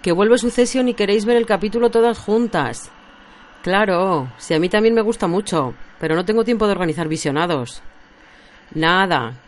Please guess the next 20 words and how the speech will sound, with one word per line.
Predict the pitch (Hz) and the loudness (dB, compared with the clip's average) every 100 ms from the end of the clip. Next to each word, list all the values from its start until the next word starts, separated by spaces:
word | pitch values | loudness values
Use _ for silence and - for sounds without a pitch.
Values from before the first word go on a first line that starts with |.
| - - | -16 -6
no | 160 170 | -4 -2
te | 185 | -2
preocupes, | 202 196 185 143 123 - - - - - | -2 -2 -2 -2 -4 -8 -18 -20 -20 -8
yo | 160 165 | -2 0
me | |
busco | 185 202 214 | 0 -2 0
la | 202 | 2
vida | 208 202 | 2 2
con | 202 | 0
la | 202 | -2
cena. | 196 160 131 113 - - - - - - - - _ | -2 -4 -4 -8 -14 -20 -20 -20 -20 -20 -20 -20 _
Vale, | 147 147 190 202 156 120 - - - - - | -2 2 4 2 0 -2 -12 -20 -20 -18 -4
luego | 156 185 | 0 2
nos | 214 202 | 2 2
vemos. | 214 208 156 131 - - - - - - | 4 4 2 0 -6 -10 -12 -14 -12 -10
Eh, | - - - - - - - - 175 | -10 -10 -12 -12 -12 -12 -12 -12 -8
a, | |
a | |
pasarlo | 160 156 185 196 208 | -6 -4 -2 0 2
bien. | 208 226 208 156 | 4 4 4 0